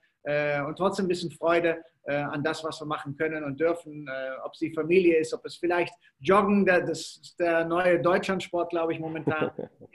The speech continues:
Speaker 1: der Außenalster, unfassbar. Also so viele Leute waren noch nicht spazieren oder, äh, joggen, äh, wie ich in der jetzigen Zeit sehe. Ähm, aber lass uns, äh, optimistisch bleiben und positiv bleiben und, äh,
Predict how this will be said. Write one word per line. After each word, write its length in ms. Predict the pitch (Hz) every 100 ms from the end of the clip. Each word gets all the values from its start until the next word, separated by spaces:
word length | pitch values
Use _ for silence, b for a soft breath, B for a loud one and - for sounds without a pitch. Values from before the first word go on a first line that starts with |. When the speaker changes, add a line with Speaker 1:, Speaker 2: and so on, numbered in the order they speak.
| -
Speaker 1:
der 160 | 147 165
Außenalster, 840 | 175 175 156 165 160 170 160 -
unfassbar. 640 | 175 156 175 175 165 160 160 B _
Also 160 | 139 139
so 180 | 143 160
viele 220 | 170 165
Leute 600 | 156 160 160 156 156 147
waren 200 | 147 160
noch 140 | 156 151
nicht 180 | 170
spazieren 680 | - 170 151 - 175 175 170
oder, 480 | 160 160 151 151 151 _
äh, 160 | 151 151 127
joggen, 460 | 160 165 160 156
äh, 220 | 151 143 139
wie 120 | 143
ich 160 | 139
in 160 | 156 139
der 100 | 139
jetzigen 340 | 151 - 165
Zeit 280 | 143 147 139
sehe. 300 | 143 147 143 b b -
Ähm, 400 | 135 135 131 127 _ _ _
aber 200 | 143 151
lass 160 | 151 151
uns, 220 | 143 156
äh, 500 | 147 147 143 139 139 -
optimistisch 560 | 151 156 160 160 156
bleiben 260 | 151 143 143
und 180 | 143 143
positiv 460 | 160 156 160 147
bleiben 360 | 139 139 143 135
und, 240 | 131 _
äh, 240 | 135 131